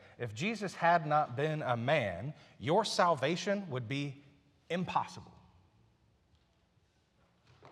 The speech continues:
It would not be possible. He had to keep both ends of the deal,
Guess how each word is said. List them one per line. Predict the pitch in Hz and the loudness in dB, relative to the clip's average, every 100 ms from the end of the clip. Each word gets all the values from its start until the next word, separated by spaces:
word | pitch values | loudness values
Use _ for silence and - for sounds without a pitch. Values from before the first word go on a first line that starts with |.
| - - - _ _ _ _ _ _ _ _ _ - _ _ _ _ 120 | -20 -20 -20 _ _ _ _ _ _ _ _ _ -20 _ _ _ _ -8
It | |
would | 131 127 | -4 2
not | 135 160 139 | 6 6 4
be | |
possible. | 135 175 175 - 90 - - _ - _ _ _ _ _ _ _ _ _ _ _ _ _ _ _ _ _ _ _ - | 0 0 0 -10 -16 -20 -20 _ -20 _ _ _ _ _ _ _ _ _ _ _ _ _ _ _ _ _ _ _ -4
He | 202 214 | -2 4
had | 208 175 | 4 2
to | |
keep | 160 208 175 120 | -6 -8 -8 0
both | 165 185 - | 2 2 -2
ends | 165 170 139 | -8 -6 -6
of | 123 | -8
the | 120 | -8
deal, | 107 127 98 | -8 -6 -8